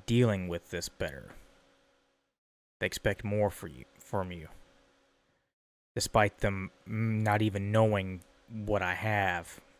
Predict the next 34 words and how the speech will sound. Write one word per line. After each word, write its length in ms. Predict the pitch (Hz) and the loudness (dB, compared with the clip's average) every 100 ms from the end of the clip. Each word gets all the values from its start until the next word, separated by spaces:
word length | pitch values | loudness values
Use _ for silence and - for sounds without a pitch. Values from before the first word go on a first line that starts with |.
| _ | _
or 320 | 101 92 90 - - | -4 -4 -6 -10 -8
how 200 | - 101 | -2 0
this 160 | 92 - | -2 -6
shit 260 | - 95 | -4 -6
works. 480 | 95 98 92 - - - _ _ _ _ _ _ _ _ _ _ _ - - - - _ _ _ - | -2 -2 -2 -8 -18 -20 _ _ _ _ _ _ _ _ _ _ _ -14 -14 -20 -20 _ _ _ -4
Um, 340 | 101 90 92 | -2 -2 -4
even 200 | 113 104 101 | -2 0 0
when 100 | 95 | -2
they 100 | 95 | 2
do 180 | 117 | 4
know 160 | 110 90 | 4 0
I 80 | 90 | -2
have 140 | 92 | -2
it, 40 | 92 | -2
they 100 | 98 | 0
don't 120 | 98 | 0
know 60 | |
how 200 | 95 101 | 0 -2
it 60 | 92 | 2
works. 380 | 107 95 - - | 2 2 -2 -10
So, 240 | - - 90 | -6 -2 -2
but 160 | 90 | -2
they 140 | 95 101 | 0 0
expect 520 | 101 - - 107 - | 0 0 4 4 2
more 300 | 113 117 101 | 2 2 2
because 220 | 98 101 | 0 -6
I'm 160 | 95 92 | -6 -4
older, 380 | 98 95 - - - - - - - _ - | -4 -4 -8 -14 -20 -20 -20 -20 -20 _ -2
um, 340 | 98 92 92 | 0 0 -4
and 120 | 95 | -4
that's 180 | 95 92 | -2 -2
just 120 | 98 | -2
not 200 | 101 95 | -2 0
worked. 360 | 104 110 98 | 4 4 2